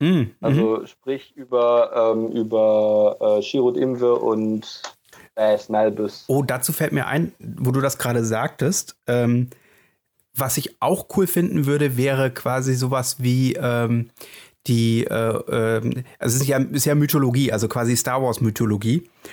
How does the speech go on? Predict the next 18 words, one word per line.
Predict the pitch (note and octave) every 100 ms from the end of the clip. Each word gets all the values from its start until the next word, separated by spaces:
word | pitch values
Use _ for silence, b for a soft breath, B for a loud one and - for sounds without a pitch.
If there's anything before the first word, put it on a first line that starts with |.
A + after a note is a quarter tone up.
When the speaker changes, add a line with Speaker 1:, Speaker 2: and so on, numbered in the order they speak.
| B -
Speaker 1:
Und | A#2+
es | A#2
Speaker 2:
Ja. | A2+
Speaker 1:
wäre | B2 - F3+
cool, | D3+ D3+ -
wenn | C3
sie | B2+ C3
einen, | B2 B2 B2 B2 -
äh, | B2 A#2+ A#2+ A#2+ b b b b _
äh, | - A2+ A2+ - A2+
Film | - E3
machen | D#3 B2+ C#3+
würden, | C3 C#3 C3+
wie, | A#2+ B2+ C3+ B2+ - -
ähm, | - B2+ B2 A#2+
zum | - B2
Beispiel, | A#2 B2+ - C3 B2+ A#2+ A2+
ähm, | A#2 A#2 A2+ A2 G#2+